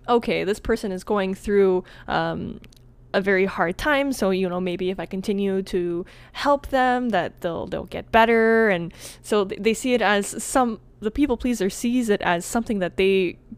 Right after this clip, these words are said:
can work on or that they can help improve, just be there for that person.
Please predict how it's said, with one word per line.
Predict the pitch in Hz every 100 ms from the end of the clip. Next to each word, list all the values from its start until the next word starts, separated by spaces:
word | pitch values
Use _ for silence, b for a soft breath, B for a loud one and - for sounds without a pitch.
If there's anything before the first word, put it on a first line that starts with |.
| -
can | - 214 185 175 175
work | 202 226 -
on | 220 220 214 214 B B
or | 190
that | 180 170
they | 185 180
can | 175 190 180
help | 190 202 196
improve, | 190 180 - 233 233 214
just | 247 202 -
be | 214 233
there | 196 196 202
for | - 185
that | 175 -
person. | 185 180 - 170